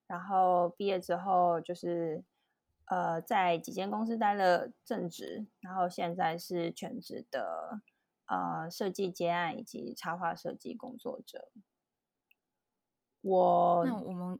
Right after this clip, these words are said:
Speaker 1: 哦，是。
Speaker 2: 嘿，你继续。
Speaker 1: <laughs>
Speaker 2: <laughs> 我们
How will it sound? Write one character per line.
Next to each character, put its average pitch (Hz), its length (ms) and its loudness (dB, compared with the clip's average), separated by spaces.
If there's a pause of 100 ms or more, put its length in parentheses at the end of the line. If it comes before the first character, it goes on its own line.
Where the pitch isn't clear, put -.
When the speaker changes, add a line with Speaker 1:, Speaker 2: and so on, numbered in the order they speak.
Speaker 1:
哦， 175 300 -8
是。 180 280 -6 (800)
Speaker 2:
嘿， 208 80 0 (100)
你 180 140 -2
继 214 100 2
续。 202 300 0
Speaker 1:
<laughs> 254 560 10
Speaker 2:
<laughs> 523 400 0
我 554 60 0
们 494 100 4